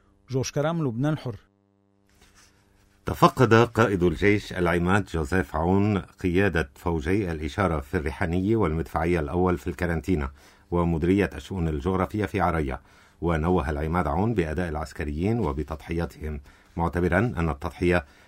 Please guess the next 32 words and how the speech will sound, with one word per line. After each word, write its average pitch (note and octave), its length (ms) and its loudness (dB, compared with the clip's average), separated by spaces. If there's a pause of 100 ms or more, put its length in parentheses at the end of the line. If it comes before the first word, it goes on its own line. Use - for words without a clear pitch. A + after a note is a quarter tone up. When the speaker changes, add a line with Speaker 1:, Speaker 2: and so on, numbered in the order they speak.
(100)
Speaker 2:
هي A#2 240 6
في G2+ 180 0
صلب B2+ 400 4
شعار F2+ 380 0
المؤسسة E2+ 560 -4
العسكرية، D2 600 -2 (340)
وأن E2 220 0
الوطن F2 480 0
يحتاج D#2 420 -4
إلينا E2 420 -2
في F2+ 180 -4
هذه E2+ 280 -2
المرحلة F2 500 0 (360)
أكثر A2 420 0
من D#2+ 180 0
أي E2 260 -2
وقت D2 240 -6
مضى. G2 300 0 (1040)
سجل C3 360 6
عداد A#2+ 320 8
كورونا D3 480 6
سبع A2 280 2
وفيات F#2 580 2
وسبعمية E2+ 680 2
وثمانية F2+ 360 0
وعشرين F#2 480 -2
إصابة D#2 360 -2
جديدة G#2+ 320 0
في G#2 100 -4
الساعات E2+ 400 -2
الأربع E2 280 -4
والعشرين E2+ 640 -2